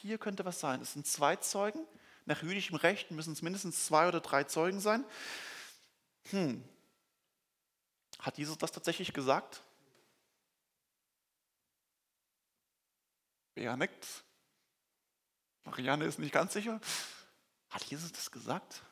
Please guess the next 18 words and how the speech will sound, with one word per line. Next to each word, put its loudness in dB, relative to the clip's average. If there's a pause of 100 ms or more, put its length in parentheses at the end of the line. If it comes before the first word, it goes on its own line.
(2250)
Ja 8 (1600)
und -2
nein. 6 (720)
Also 8
alle 8
Unentschlossenen 6
waren 6
quasi 2
grad 2
richtig. 0
Ja, 8 (260)
wahrscheinlich 2
aus -2
voller 6
Überzeugung 4
so -4
gesagt 0
hat. -4